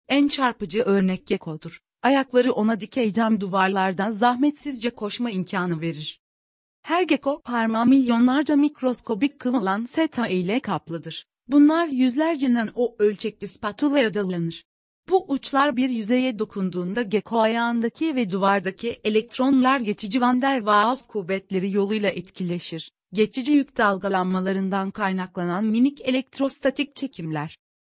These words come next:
Her bireysel kuvvet inanılmaz küçük ama milyarlarca temas noktasında çarpıldığında güçlü ve tersine çevrilebilir yapışma üretir.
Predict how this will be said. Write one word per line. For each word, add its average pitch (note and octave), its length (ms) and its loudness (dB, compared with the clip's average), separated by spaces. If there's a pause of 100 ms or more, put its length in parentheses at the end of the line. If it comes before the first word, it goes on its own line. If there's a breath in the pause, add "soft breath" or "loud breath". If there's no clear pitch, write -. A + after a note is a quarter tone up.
(400)
Her F4 320 2
bireysel G#3+ 520 -2
kuvvet G3+ 480 -6
inanılmaz A#3 580 2
küçük - 500 -6 (200)
ama G#3+ 220 2
milyarlarca G3+ 720 0
temas G#3+ 420 -2
noktasında F#3+ 640 -6
çarpıldığında F3+ 840 -4
güçlü F#3+ 500 -4
ve F#3 120 -2
tersine A#3+ 440 0
çevrilebilir F#3 720 -4
yapışma G3 460 -2
üretir. A3+ 500 -4